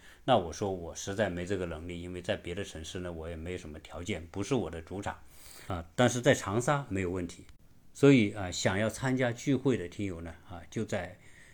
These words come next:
喜马拉雅的这个私信里面跟我们留言，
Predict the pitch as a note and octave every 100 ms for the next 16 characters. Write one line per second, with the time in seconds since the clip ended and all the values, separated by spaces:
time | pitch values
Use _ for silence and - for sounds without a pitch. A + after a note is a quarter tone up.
0 | - - A#2+ G#2+ F#2 F#2+ G2+ E2 E2 E2
1 | F2+ F2 - C3+ - E3+ G2+ D#2+ - -
2 | - - - - - A2 G2+ E2+ F2 F2
3 | F2+ E2+